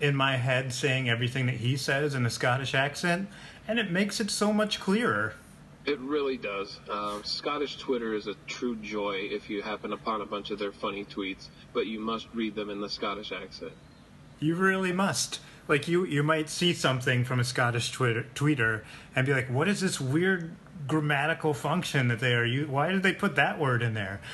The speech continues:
Speaker 1: But then you say it as if you were Shrek, and it suddenly all
Speaker 2: <laughs>
Speaker 1: comes together.
Speaker 2: Yeah, that's a good way to look at it. I hadn't thought about the Shrek angle.
Speaker 1: <laughs>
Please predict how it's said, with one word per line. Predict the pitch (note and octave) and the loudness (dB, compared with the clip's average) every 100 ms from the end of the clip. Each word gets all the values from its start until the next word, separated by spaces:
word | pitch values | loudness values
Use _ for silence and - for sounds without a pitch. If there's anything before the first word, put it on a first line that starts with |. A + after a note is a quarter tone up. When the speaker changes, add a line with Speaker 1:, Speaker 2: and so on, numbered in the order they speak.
| - - | -10 0
Speaker 1:
But | C3 | 4
then | D3 D3 | 4 4
you | C#3+ C3+ | 2 0
say | - D3+ B2+ A#2 | 2 2 4 2
it | A#2+ - - - | 0 -4 -12 -2
as | B2 | 2
if | B2+ B2+ | 2 2
you | B2+ | 2
were | A2+ | 2
Shrek, | A2 - E3+ D#3 C#3 - - - - | 0 0 2 2 0 -8 -12 -18 0
and | B2+ | 2
it | B2 B2+ | 4 4
suddenly | D3 C3+ C3 | 4 4 2
all | B2+ A#2+ | 4 2
Speaker 2:
<laughs> | |
Speaker 1:
comes | A#2+ B2+ A#2+ - | 4 2 2 0
together. | A#2 C3 G#2+ A2 B2+ - - - - - - G#3 | -2 -2 -4 -8 -12 -16 -20 -20 -20 -20 -4 0
Speaker 2:
Yeah, | C#4 D#4 | 0 -2
that's | D#4 - | -4 -2
a | C4+ | -4
good | C4 B3 | -2 0
way | B3 | 0
to | B3 | 0
look | B3 A3+ | -4 -2
at | C#3 - | -2 -2
it. | - - | -6 -6
I | - | -4
hadn't | - C3 | -2 -2
thought | D3 C#3+ | -2 -2
about | C#3 - | -4 -4
the | |
Shrek | B2 D3 C3 - | -6 -2 -4 -4
angle. | F#2+ F#2 F#2 - - - - - - - - | -10 -8 -10 -12 -20 -20 -20 -20 -20 -12 -8
Speaker 1:
<laughs> | - | -2